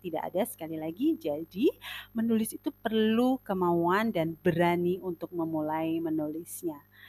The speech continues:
Ini ada pantun terakhir dari saya, "Belanja online sangat disukai ibu-ibu. Lebih suka kalau harganya miring. Konsisten menulis untuk mengikat ilmu, dijamin bahagia karena bisa self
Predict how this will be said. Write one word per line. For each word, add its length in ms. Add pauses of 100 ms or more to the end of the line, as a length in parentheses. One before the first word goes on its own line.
(440)
Ini 160
ada 80
pantun 480
terakhir 560
dari 160
saya, 480
"Belanja 400
online 640
sangat 240
disukai 400 (100)
ibu-ibu. 560 (300)
Lebih 400
suka 640
kalau 320
harganya 480
miring. 560 (400)
Konsisten 800
menulis 800
untuk 400
mengikat 560
ilmu, 640 (400)
dijamin 480
bahagia 880
karena 400
bisa 400
self 240